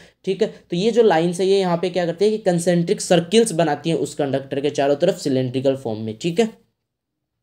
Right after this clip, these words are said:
a compass needle placed very close to the conductor gets deflected। अगर आप देखना चाहते हो कि किसी भी कंडक्टर में अगर आप करंट फ्लो करा रहे हो तो वहाँ पे मैग्नेटिक फील्ड प्रोड्यूस हो रहा है या नहीं हो रहा है, तो इन सबको चेक करने के लिए आप क्या कर सकते हो कि उस कंडक्टर के पास में आप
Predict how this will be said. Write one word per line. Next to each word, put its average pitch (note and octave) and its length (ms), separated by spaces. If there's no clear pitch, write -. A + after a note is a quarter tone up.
a F3 80
compass G#3 480
needle G3 280
placed F3 340
very F3 220
close D#3+ 280
to D#3+ 120
the D#3 100
conductor D3 400
gets C3+ 260
deflected। C3 480
अगर D3 160
आप D3+ 220
देखना D#3 300
चाहते E3 300
हो E3+ 160
कि F3+ 100
किसी F3 240
भी F3 120
कंडक्टर D3+ 460
में E3+ 140
अगर D#3+ 180
आप D3+ 180
करंट D#3+ 220
फ्लो D3+ 200
करा C#3 220
रहे D3+ 140
हो E3+ 60
तो F3+ 80
वहाँ C#3 180
पे D#3+ 120
मैग्नेटिक D3 420
फील्ड E3 220
प्रोड्यूस D#3+ 340
हो D3+ 120
रहा E3 120
है D#3 160
या D#3 120
नहीं D#3+ 200
हो E3 80
रहा F3 100
है, F3 60
तो F#3+ 60
इन G#3 160
सबको F#3 320
चेक E3+ 220
करने D#3+ 220
के E3 60
लिए D#3+ 100
आप D#3 120
क्या D#3 140
कर C#3+ 100
सकते C#3 280
हो F3+ 60
कि F3+ 120
उस - 360
कंडक्टर D#3 440
के E3+ 100
पास C#3+ 320
में D3+ 120
आप C3+ 220